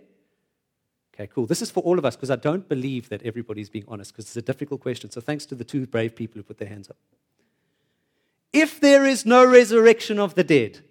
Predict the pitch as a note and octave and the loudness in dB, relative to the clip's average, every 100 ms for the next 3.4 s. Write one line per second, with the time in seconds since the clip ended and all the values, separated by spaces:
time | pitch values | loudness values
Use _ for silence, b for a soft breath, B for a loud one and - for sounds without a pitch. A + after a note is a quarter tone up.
0 | _ _ _ _ _ _ _ _ _ _ | _ _ _ _ _ _ _ _ _ _
1 | - E3 E3 E3+ F#3+ - - F3+ E3 D#3 | 0 2 2 0 -2 -4 -12 -6 -6 -6
2 | D3+ - D3+ G#2+ - - B2 A2+ A#2+ A2 | -8 -4 -4 -4 -14 -12 -12 -10 -10 -12
3 | G2 G2+ - _ | -14 -18 -20 _